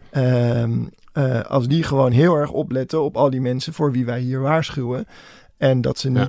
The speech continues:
Speaker 1: direct dit naar buiten, eh, hadden gebracht.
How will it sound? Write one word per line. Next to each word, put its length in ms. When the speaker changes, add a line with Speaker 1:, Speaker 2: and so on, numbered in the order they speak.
Speaker 1:
direct 420
dit 180
naar 140
buiten, 460
eh, 200
hadden 200
gebracht. 500